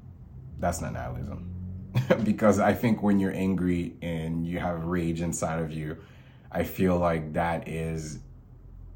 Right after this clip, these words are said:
something that is, that has an incredible me-, meaning. So, like, the opposite of nihilism, I think, is meaning.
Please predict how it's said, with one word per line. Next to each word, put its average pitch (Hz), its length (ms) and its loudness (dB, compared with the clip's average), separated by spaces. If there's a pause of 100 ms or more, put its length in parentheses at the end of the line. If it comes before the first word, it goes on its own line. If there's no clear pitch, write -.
(160)
something 85 880 0
that 82 460 -2
is, 80 560 -4 (380)
that 90 120 4
has 87 240 4
an 85 160 0
incredible 90 920 2
me-, 85 280 0 (100)
meaning. 90 600 2 (560)
So, 120 200 6
like, 87 360 6
the 104 180 2
opposite 123 540 6
of 98 180 6
nihilism, 92 580 2
I 80 100 0
think, 87 220 -4
is 78 140 -2
meaning. 82 640 0